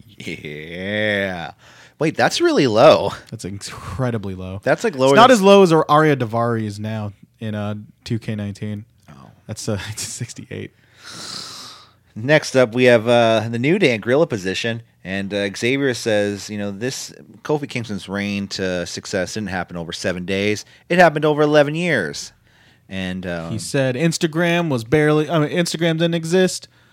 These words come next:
Speaker 2: Uh, Drake's Too Far Gone was only one years old. And the show Empire was, wasn't even on, too, which they're trying to find ways to make that show interesting.
Speaker 1: Yeah, Biggie, you could tell Biggie when he said that, he was kinda like,
Speaker 2: Woo.
Speaker 1: you, you could tell Biggie's like, "I watch that show."
Speaker 2: 'Cause, uh,
Speaker 1: <laughs> He's like,
Speaker 2: well,
Speaker 1: "They
Speaker 2: no,
Speaker 1: really are."
Speaker 2: well,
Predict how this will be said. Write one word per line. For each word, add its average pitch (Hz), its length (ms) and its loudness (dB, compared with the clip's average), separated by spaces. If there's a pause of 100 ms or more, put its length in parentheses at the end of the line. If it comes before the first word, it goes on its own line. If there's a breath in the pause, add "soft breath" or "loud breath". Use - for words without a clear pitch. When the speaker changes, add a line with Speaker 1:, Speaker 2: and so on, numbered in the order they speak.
(260 soft breath)
Speaker 2:
Uh, 107 360 -2 (280)
Drake's 160 320 0
Too 185 180 0
Far 165 280 4
Gone 151 320 2
was 139 120 0
only 135 160 2
one 143 260 0
years 135 220 0
old. 160 380 4 (480 soft breath)
And 127 380 -2
the 127 40 -2
show 190 300 2
Empire 160 800 2 (460)
was, 147 320 -4
wasn't 180 440 0
even 185 220 0
on, 190 260 0
too, 160 500 0 (120)
which 147 360 0
they're 151 200 2
trying 160 300 0
to 131 100 2
find 135 320 -2
ways 127 300 0
to 135 80 -4
make 127 220 -2
that 143 220 0
show 98 320 -4
interesting. 110 640 -8
Speaker 1:
Yeah, 90 200 -2
Biggie, 95 440 -4
you 123 200 -6
could 135 100 0
tell 110 160 6
Biggie 101 260 -2
when 107 140 -6
he 104 60 -4
said 98 220 -4
that, 92 100 0
he 92 100 -8
was 90 120 -8
kinda 95 180 -8
like, 82 340 -6
Speaker 2:
Woo. 220 920 8
Speaker 1:
you, 117 100 -2
you 120 120 -4
could 123 100 0
tell 101 160 4
Biggie's 92 320 -4
like, - 100 -10
"I 76 60 -8
watch 65 240 -12
that - 180 -14
show." 156 160 -8
Speaker 2:
'Cause, 143 100 -8
uh, 147 240 0
Speaker 1:
<laughs> 165 40 2
He's 170 200 2
like, 139 120 4
Speaker 2:
well, 175 80 6
Speaker 1:
"They 175 60 4
Speaker 2:
no, 226 200 8
Speaker 1:
really 101 80 2
are." 98 60 -2
Speaker 2:
well, 147 280 2